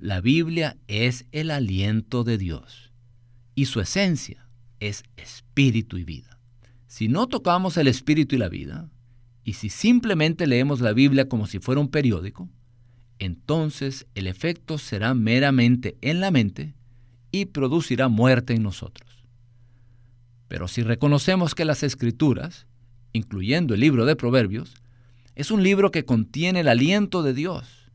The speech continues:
el cual es espíritu y es vida, y si ejercitamos nuestro espíritu juntamente con nuestra mente, y si además acudimos a la Biblia buscando conocer y comprender la verdad,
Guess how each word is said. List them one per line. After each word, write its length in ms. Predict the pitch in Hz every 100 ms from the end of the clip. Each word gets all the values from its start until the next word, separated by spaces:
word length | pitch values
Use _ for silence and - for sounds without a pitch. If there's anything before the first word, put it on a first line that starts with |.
| _
el 120 | 110
cual 220 | - 165 180
es 120 | 139
espíritu 600 | 123 - 196 180 151 123
y 40 |
es 140 | 107 104
vida, 320 | 240 95 - - - - _ - - - -
y 80 | 101
si 120 | 107
ejercitamos 640 | 95 113 123 123 170 180
nuestro 340 | 156 156 - 110
espíritu 680 | - - 226 190 117 - -
juntamente 1080 | - - 220 226 - 139 127 185 175 - 147
con 220 | - 113
nuestra 340 | 117 135 147 139
mente, 460 | 208 139 - - - - - - - - - - - -
y 120 | 95
si 100 | 104
además 360 | 117 143 160
acudimos 500 | 165 151 143 165 151
a 60 | 143
la 100 | 123
Biblia 340 | 151 170 160
buscando 580 | 135 123 - 143 156 151
conocer 680 | - 120 104 - 151 156 -
y 120 | 131 131
comprender 760 | 127 127 120 104 101 117 139
la 120 | 147
verdad, 460 | 151 147 117 127